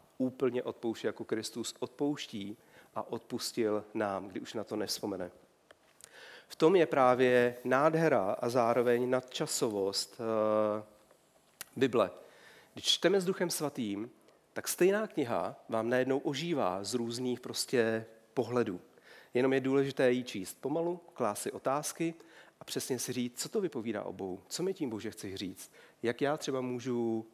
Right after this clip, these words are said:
změnit určité věci ve svém životě, které mi brání, abych tě více poznával nebo abych byl požehnáním pro ostatní lidi.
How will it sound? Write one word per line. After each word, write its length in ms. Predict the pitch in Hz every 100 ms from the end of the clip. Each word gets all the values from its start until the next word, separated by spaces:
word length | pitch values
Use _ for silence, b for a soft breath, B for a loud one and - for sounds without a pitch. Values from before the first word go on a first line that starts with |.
| _
změnit 440 | 110 123 127 123 123
určité 360 | 123 - 123 117
věci 260 | 113 -
ve 120 | 113
svém 420 | 117 117 110 110 110
životě, 440 | 113 113 113 110
které 340 | - 117 110
mi 120 | 110 107
brání, 460 | 110 104 107 104
abych 220 | 107 110
tě 220 | - 113 107 B -
více 240 | 117 113 135
poznával 520 | 120 113 110 107 107
nebo 180 | 101 101
abych 220 | 104 104
byl 220 | 104 101
požehnáním 680 | - 107 110 113 101 98 95
pro 120 | -
ostatní 580 | - - - 110 101 98 -
lidi. 360 | 104 107 104